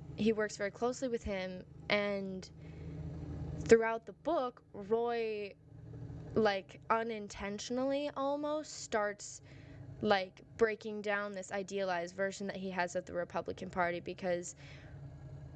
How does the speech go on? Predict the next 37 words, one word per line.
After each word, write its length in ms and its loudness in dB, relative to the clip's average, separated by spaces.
Roy 300 8
asks 380 -6
him 140 -4
to 80 -6
move 480 -4
to 140 0
Washington, 840 0
but 240 0
he 220 0
doesn't 300 2
wanna 220 -2
leave 160 -4
his 200 -4
wife 280 2
behind, 480 -2
and 100 0
his 140 0
wife 380 2
is 240 -6
the 100 4
Valium 480 0
addict 600 -2
<laughs> 80 0
who's, 260 -2
like, 200 0
who 140 -4
doesn't 400 -2
wanna 220 0
go, 400 2
and 360 -4
Roy's 300 2
like, 160 -4
"Just 260 -4
divorce 520 0
your 160 0
wife." 560 -4
And, 600 -2